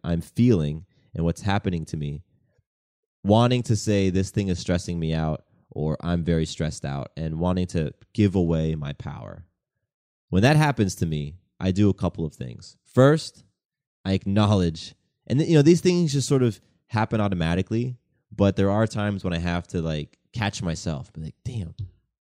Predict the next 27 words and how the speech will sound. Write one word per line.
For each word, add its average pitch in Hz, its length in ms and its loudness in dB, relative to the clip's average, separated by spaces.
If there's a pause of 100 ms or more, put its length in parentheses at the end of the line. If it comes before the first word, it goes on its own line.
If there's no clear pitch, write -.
(160)
I've 101 280 -12
been, 98 420 0
I've 95 160 -4
been 90 340 -2 (140)
stressing 113 460 -4
about 82 240 -2
this. 80 340 -6
I 92 160 -4
need 95 260 -2
to 85 340 -2
get 87 200 -4
myself 85 400 -6
in 76 80 -10
check." - 400 -12 (380)
And 95 180 0
when 101 80 2
that's 107 220 -2
the 101 80 -4
case, 131 320 -2
the 107 100 -6
first 160 240 -4
thing 151 160 -6
I 143 80 -2
do 147 260 2
is 113 120 2
I'm 110 120 0
like, 110 280 -2